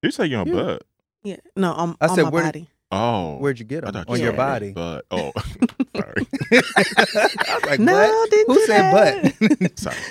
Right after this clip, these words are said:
Speaker 3: But, um, yeah, that was
Speaker 1: Excuse me.
Speaker 3: fun. So I had a good time hanging out with her.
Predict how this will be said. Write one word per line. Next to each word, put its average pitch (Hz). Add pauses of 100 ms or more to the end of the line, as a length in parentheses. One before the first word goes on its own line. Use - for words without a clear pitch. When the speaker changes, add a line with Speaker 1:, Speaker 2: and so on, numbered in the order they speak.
(200)
Speaker 3:
But, 208
um, 220
yeah, 349
that 233
was 269
Speaker 1:
Excuse 190
me. 175
Speaker 3:
fun. 190
So 175
I 170
had 196
a 185
good 180
time 170
hanging 180
out 175
with 185
her. 180